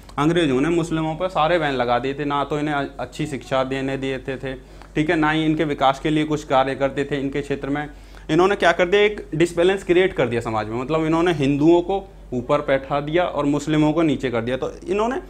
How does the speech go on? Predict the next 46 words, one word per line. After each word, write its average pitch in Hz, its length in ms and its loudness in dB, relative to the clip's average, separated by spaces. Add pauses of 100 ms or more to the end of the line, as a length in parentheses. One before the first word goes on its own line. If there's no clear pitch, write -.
(260)
बस 214 220 -2
यही 156 260 2
बोला 151 280 2
था 170 160 -2
कि 208 120 -8
हमें 170 460 -2 (460)
ऐसा 151 360 4
करना 147 340 2
चाहिए 143 300 2
कि 202 80 -2
हम 147 260 0
भी 170 80 4
अंग्रेजी 170 320 4
शिक्षा 160 320 -4
प्राप्त 131 380 0
करें 147 140 -2
और 180 100 0
अंग्रेजों 156 400 -2
की 151 100 -4
कंपनी 127 380 -2
में 165 180 -2 (520)
कार्य 143 260 4
करें, 123 320 -4
तो 180 100 0
हमारी 147 360 2
भी 170 140 0 (300)
शैक्षिक 143 360 -2
स्थिति 156 440 -2
और 147 100 0
हमारी, 147 320 0
अ, - 480 -10
आर्थिक 143 480 8
स्थिति 160 360 -2
अच्छी 147 360 -4
होगी, 160 280 2
तो 160 100 -2
हम 143 220 2
भी 151 100 2
समाज 135 340 2
में 160 120 0
अच्छे - 500 -4 (340)
उससे 143 240 0
चल 139 240 2
सकेंगे, 117 420 -2
ठीक 160 220 -2
है। 180 80 2